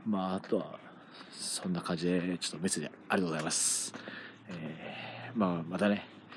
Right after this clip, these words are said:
これを聞いてる他の皆様もね、あの、逆に、日本で聞いてるよっ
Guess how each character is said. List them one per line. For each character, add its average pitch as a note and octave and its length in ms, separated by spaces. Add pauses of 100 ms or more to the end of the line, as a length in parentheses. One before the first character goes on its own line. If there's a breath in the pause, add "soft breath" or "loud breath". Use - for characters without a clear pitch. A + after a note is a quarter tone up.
(400 loud breath)
こ - 120
れ F#2+ 80
を F2+ 80
聞 - 140
い - 20
て - 120
る E2+ 220
他 - 200
の G2 140
皆 A2+ 160
様 D#2 200
も D2+ 120
ね、 D2 220 (720 loud breath)
あ - 100
の、 D2+ 60 (360)
逆 - 220
に、 G#2+ 320 (800 loud breath)
日 F#2 100
本 D#3 220
で F2+ 100
聞 - 180
い B2 40
て D3 120
る A#2+ 80
よ F#2 60
っ - 20